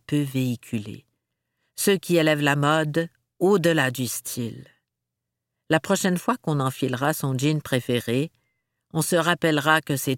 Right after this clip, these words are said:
toute une tendance, celle de s'habiller comme on veut.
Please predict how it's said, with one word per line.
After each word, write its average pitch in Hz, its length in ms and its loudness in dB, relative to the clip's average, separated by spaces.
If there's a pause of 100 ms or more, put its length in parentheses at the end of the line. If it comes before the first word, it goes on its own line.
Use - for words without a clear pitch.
toute - 220 0
une 185 180 2
tendance, 147 840 -2 (640)
celle 175 400 2
de 139 100 0
s'habiller 135 680 -2 (120)
comme 175 240 0
on 123 140 -2
veut. 104 320 -12